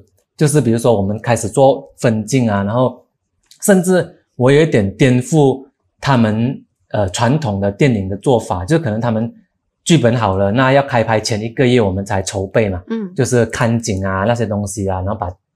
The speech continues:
Speaker 1: 场景给确认下来。不过我要求半年前我的工作人员就要进组了，所以他，他们可能觉得：“哇，为什么要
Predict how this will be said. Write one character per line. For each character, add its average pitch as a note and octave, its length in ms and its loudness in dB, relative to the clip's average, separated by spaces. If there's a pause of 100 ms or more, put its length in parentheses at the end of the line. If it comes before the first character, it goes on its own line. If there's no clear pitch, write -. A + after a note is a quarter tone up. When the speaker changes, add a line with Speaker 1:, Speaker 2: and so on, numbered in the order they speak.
(100)
Speaker 1:
场 G#2+ 260 -4
景 G2+ 160 -4
给 F2+ 260 -8 (320)
确 C3 220 2
认 A#2 180 0
下 A2+ 140 -2
来。 F2+ 180 -4 (240)
不 F3+ 100 4
过 D3 120 6
我 G#2 100 4
要 A2+ 260 4
求 G#2+ 440 -4 (160)
半 C#3 180 2
年 G2+ 220 0
前 F#2+ 300 -8 (640)
我 G#2 160 -4
的 G#2+ 180 2
工 A2+ 220 0
作 B2 140 2
人 G#2 100 0
员 G2+ 80 -2
就 A2+ 80 0
要 G#2+ 140 0 (200)
进 A2+ 260 0
组 F2 200 -6
了， E2+ 100 -12 (520)
所 D#3 140 2
以 A#2+ 100 0
他， D#3+ 140 -4
他 F3+ 160 0
们 E3 140 2
可 C#3 80 0
能 C#3 100 4
觉 C#3+ 120 0
得 - 100 -2
：“哇， B2 120 0
为 D#3+ 120 2
什 B2+ 100 -4
么 A#2 120 2
要 C3+ 160 2